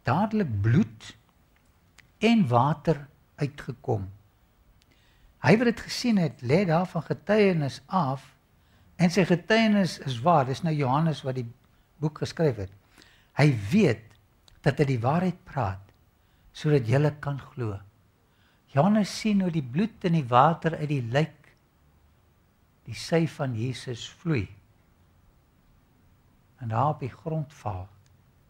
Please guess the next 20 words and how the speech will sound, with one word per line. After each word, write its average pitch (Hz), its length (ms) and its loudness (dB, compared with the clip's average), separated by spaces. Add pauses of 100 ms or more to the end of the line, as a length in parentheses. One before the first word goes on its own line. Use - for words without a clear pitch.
(1300)
Sesendertig 180 640 0
en 147 80 -4
sewendertig. 175 540 -2 (280)
Dit 220 220 2
het 240 160 -2
gebeur 196 320 4
sodat 185 320 0
die 185 80 4
skrif - 400 -4
vervul 233 320 -2
kon 185 160 0
word, 160 200 0
"Geen 220 540 2
been 196 360 4
van 165 220 -2
hom 156 160 -2
sal 156 260 -2
gebreek 156 600 0
word 139 320 -2
nie." 107 200 -8